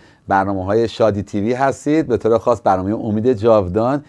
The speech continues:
چه از روی فیسبوک که همین الان این برنامه مستقیم هستش و چه خود تلویزیون شادی. در خدمت شما عزیزان هستیم.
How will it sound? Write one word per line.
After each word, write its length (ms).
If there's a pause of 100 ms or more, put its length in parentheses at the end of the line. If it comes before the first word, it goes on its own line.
(200)
چه 120
از 220
روی 200
فیسبوک 580
که 120
همین 360
الان 520
این 120
برنامه 360
مستقیم 640
هستش 540 (420)
و 220
چه 360
خود 320
تلویزیون 520
شادی. 640 (320)
در 140
خدمت 280
شما 320
عزیزان 320
هستیم. 400